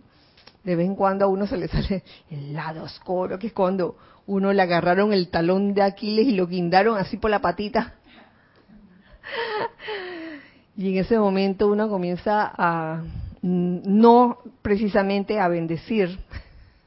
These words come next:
Y es en esos momentos donde el acrisolamiento toma cierta, mm,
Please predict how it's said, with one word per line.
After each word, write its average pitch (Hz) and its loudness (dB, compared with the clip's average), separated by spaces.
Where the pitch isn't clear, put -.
Y 180 -2
es 160 0
en 190 0
esos 277 0
momentos 262 2
donde 202 -2
el 185 0
acrisolamiento 185 -2
toma 185 -2
cierta, 180 -2
mm, 160 -6